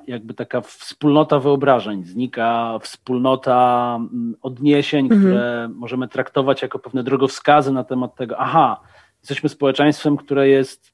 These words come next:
Speaker 1: postępowe, albo aha, od tego momentu jesteśmy społeczeństwem, które się cofnęło.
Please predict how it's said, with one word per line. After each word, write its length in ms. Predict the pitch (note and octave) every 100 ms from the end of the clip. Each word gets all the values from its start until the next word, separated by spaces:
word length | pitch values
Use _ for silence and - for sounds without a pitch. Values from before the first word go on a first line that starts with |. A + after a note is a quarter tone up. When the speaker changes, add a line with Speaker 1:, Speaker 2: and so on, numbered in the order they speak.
| -
Speaker 1:
postępowe, 680 | D#3 - D3 D3 B2+ G#2
albo 280 | A2+ G#2+ A#2
aha, 440 | A#2 - C#3 G2+ - _ _ _ -
od 160 | A2
tego 200 | - C#3+
momentu 320 | C3 B2 - B2+
jesteśmy 280 | - -
społeczeństwem, 640 | B2+ - B2 C3+ C#3 - B2+
które 220 | - B2
się 140 | -
cofnęło. 600 | B2 C3 - G#2+ F#2+ D2+